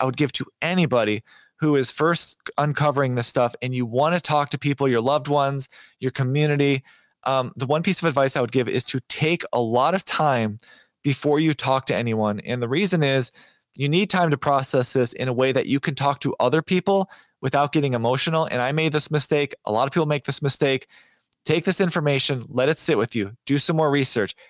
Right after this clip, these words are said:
talk to people online who are going through it too,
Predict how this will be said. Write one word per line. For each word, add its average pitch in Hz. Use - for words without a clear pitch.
talk 180
to 185
people 170
online 143
who 123
are 127
going 131
through 139
it 117
too, 110